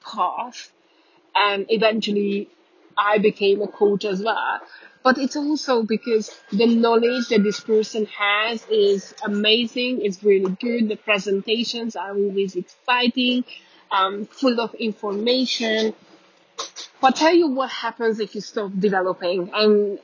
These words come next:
it's just a great example. This, uh, mentor, coach,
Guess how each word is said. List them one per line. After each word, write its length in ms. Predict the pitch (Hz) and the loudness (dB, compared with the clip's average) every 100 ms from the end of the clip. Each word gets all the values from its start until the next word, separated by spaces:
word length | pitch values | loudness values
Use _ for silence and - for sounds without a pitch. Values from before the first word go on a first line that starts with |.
| - | -6
it's 460 | 220 269 269 240 - | 0 2 0 -4 -6
just 220 | 359 - | -6 0
a 40 | |
great 300 | 233 220 202 | 0 2 0
example. 720 | 202 175 202 190 196 190 190 185 _ _ _ _ 190 | -2 -4 -4 -6 -4 -4 -4 -8 _ _ _ _ -2
This, 520 | 240 240 220 - - | 2 2 0 -6 -8
uh, 440 | 214 196 196 196 190 | -2 0 0 -2 -4
mentor, 600 | 208 220 220 214 208 208 | -4 -4 -2 -2 -2 -4
coach, 640 | - 196 196 190 - - | 0 2 2 0 -6 -8